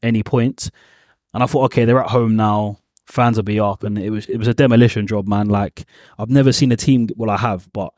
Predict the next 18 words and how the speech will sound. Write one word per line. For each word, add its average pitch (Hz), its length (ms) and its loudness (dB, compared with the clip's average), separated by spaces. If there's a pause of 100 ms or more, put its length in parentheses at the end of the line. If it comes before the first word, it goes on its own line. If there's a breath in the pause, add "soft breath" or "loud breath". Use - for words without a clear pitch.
(460 soft breath)
this 139 180 4
season 117 320 4
anyway, 107 340 0
just 98 220 -8
get - 240 -6
caught. - 400 -8
Every 151 380 4
time 139 280 0
Newcastle 127 460 -2
went 110 180 -8
forward, 113 260 -4
it - 20 -4
was 98 80 -6
like 107 100 -4
they 110 60 -2
were 107 80 -4
gonna 104 160 -6
score. 110 400 -4